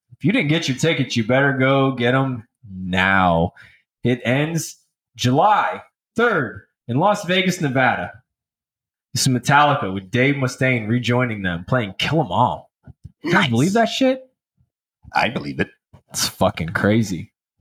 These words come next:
Speaker 1: We got some great news for you guys. With the, uh, success of the T M F T beer,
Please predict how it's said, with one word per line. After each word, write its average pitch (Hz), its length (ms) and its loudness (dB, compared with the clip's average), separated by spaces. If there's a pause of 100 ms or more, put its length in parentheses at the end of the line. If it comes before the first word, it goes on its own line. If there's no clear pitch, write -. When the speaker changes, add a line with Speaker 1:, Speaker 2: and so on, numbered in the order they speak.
(880)
Speaker 1:
We 127 100 2
got 127 160 4
some 107 200 -4
great 127 320 2
news 117 180 -2
for 107 100 -6
you 101 120 0
guys. 95 200 -2
With 113 160 -2
the, 120 260 4
uh, 117 260 6
success - 600 -2
of 98 120 -14
the 95 80 -8
T 143 220 -2
M 123 120 -2
F 120 200 -4
T 117 160 0
beer, 156 380 2